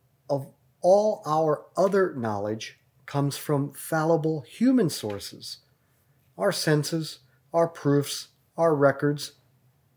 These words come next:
these can all make mistakes. But faith comes from God, who can neither lie nor be mistaken.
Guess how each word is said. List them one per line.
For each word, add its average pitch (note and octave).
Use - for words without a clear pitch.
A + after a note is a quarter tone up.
these G3+
can G3
all A3+
make C3+
mistakes. -
But -
faith G#3+
comes D3+
from A2
God, A2+
who C#3
can C#3+
neither A#3+
lie B2+
nor E3
be C#3+
mistaken. C#3+